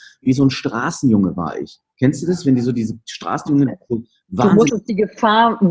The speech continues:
Speaker 2: sehen, bevor derjenige wusste, dass er eine
Speaker 1: Genau.
Speaker 2: Gefahr für dich ist.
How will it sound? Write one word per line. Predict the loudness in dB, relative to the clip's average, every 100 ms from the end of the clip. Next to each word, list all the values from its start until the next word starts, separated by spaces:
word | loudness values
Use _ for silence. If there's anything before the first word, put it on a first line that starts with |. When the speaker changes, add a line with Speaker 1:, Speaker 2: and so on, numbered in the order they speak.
| 0 0 2
Speaker 2:
sehen, | 4 6 6 6 6
bevor | 2 -2 0 0 2 0 2
derjenige | 4 4 6 6 6 4
wusste, | 2 2 2
dass | 2
er | 2
eine | 0
Speaker 1:
Genau. | 0 -2
Speaker 2:
Gefahr | -10 -10
für | -4
dich | -4
ist. | -4 -10 _